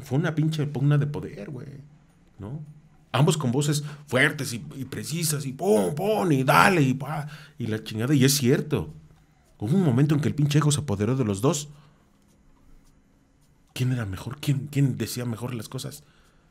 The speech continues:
¿Cómo puedes competir con otro cabrón que está igual de puteado que tú? Lo único que puedes sacar como provecho es a ver quién es más pendejo, quién,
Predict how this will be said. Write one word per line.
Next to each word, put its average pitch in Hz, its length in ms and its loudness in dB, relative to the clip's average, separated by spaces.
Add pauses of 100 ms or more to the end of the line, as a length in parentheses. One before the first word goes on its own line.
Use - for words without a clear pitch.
(200)
¿Cómo 165 260 2
puedes 156 280 2
competir 131 480 0
con 143 160 2
otro 147 180 0
cabrón 127 280 -2
que 143 100 -10
está 143 140 -4
igual 139 220 0
de 127 80 -2
puteado 135 420 -2
que 104 100 -6
tú? 139 240 -4 (600)
Lo 131 100 4
único 156 260 10
que - 80 -2
puedes 143 380 2 (160)
sacar 135 360 -2
como 135 240 0
provecho 135 420 0
es 143 120 2 (140)
a 110 80 0
ver 135 160 4
quién 131 160 4
es 127 80 4
más 127 160 2
pendejo, 120 500 0
quién, 127 220 0